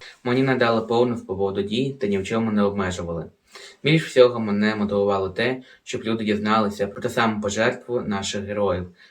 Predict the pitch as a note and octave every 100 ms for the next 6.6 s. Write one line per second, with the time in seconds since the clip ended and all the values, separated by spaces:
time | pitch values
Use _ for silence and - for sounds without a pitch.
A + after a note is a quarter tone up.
0 | _ A#2+ G#2+ A2+ A#2+ A#2 F#2+ - - A#2
1 | A2 G2 F2 F2 G2+ G2 A2+ C3 G#2+ F#2
2 | F#2 - G#2+ G#2 F#2 F#2+ F#2 F#2 F#2 F#2
3 | F#2 F2+ F2 E2+ _ _ _ _ - -
4 | - - _ B2 A2+ A2+ B2 C3+ B2 -
5 | A2+ A2+ A2+ - G#2 G2+ - A#2+ - G#2
6 | F#2+ G2 G#2+ G2 F2+ E2+